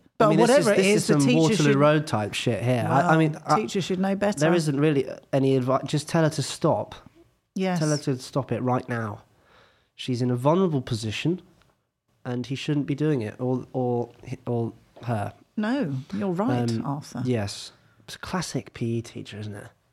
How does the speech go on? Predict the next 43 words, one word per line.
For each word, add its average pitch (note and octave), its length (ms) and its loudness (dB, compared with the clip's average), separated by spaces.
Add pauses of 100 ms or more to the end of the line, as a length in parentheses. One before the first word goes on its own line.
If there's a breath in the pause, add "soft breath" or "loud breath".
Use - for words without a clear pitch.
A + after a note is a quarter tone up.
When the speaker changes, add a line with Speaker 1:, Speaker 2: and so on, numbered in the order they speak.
(280)
Speaker 1:
It - 80 -20
kind F4+ 280 -10
of C4 80 -4
Speaker 2:
They A3 100 2
Speaker 1:
is, - 160 0
Speaker 2:
all - 60 0
Speaker 1:
isn't F4 200 0
it? A#3 140 2
Speaker 2:
just G3+ 120 0
Speaker 1:
It C#4+ 40 2
Speaker 2:
love - 100 4
a - 40 2
Speaker 1:
always F#4+ 160 4
Speaker 2:
bit - 80 4
of - 40 0 (200)
Speaker 1:
seems C#3 180 2
to D3 80 0
Speaker 2:
non- C#3+ 180 0 (160)
<laughs> C#3+ 80 0 (1800 loud breath)
Sorry, A#2+ 300 -2
I've A#2+ 200 -8
said C#3 180 -6
some - 100 -2
Speaker 1:
They - 60 2
all - 80 2
Speaker 2:
words. - 140 2
Speaker 1:
like C#4+ 220 0
a D4 40 -2
bit C4 120 -2
of D#3+ 100 6
Speaker 2:
Um, D3+ 100 6
Speaker 1:
what? C#4 340 0
Speaker 2:
no, C#3 220 2 (380)
just A#3 100 0
Speaker 1:
No, G3+ 300 0
Speaker 2:
being C#3 260 4
Speaker 1:
okay. B2+ 100 2
Speaker 2:
naughty. A#2+ 520 0
Speaker 1:
Naughty A3+ 440 0
behind F#3+ 440 0
the C3+ 60 2
Speaker 2:
Yeah. B2 100 2
Speaker 1:
cupboards. F#3+ 480 -2